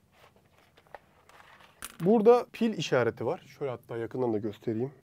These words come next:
Netlerse kameram. Şurada bir pil işareti var. Onun dışında altta herhangi bir şey yok. Şurada bir ekran kilidi işareti var. Netle be amına koduğum. Şurada bir ekran kilidi işareti var. Onun dışında sağında, üstünde, solunda falan hiçbir şey yok.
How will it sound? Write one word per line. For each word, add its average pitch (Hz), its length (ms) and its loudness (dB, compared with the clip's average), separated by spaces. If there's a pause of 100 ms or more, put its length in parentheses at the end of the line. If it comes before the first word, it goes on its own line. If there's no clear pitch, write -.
(100)
Netlerse 110 460 -6
kameram. 110 400 -6 (100)
Şurada 175 220 -4
bir 160 80 0
pil 165 120 -6
işareti 156 380 -4
var. - 180 -6
Onun 147 200 -2
dışında 139 220 -10
altta 147 460 -6 (140)
herhangi 139 360 -2
bir 131 60 -8
şey 131 240 -6
yok. 123 340 -6
Şurada 170 320 -2
bir 170 80 4
ekran 160 300 4
kilidi 160 340 -2
işareti 120 440 -2
var. - 320 -6
Netle 117 340 -16
be 113 40 -14
amına 107 340 -18
koduğum. 117 280 -16 (160)
Şurada 156 440 0
bir 151 40 2
ekran 143 360 0
kilidi 113 260 -8
işareti 104 440 -10
var. 139 340 -8
Onun 147 220 0
dışında 117 220 -8
sağında, 123 520 0
üstünde, 120 480 -4
solunda 117 440 -2
falan 143 300 0 (120)
hiçbir 165 240 -8
şey 156 200 -2
yok. 160 260 -2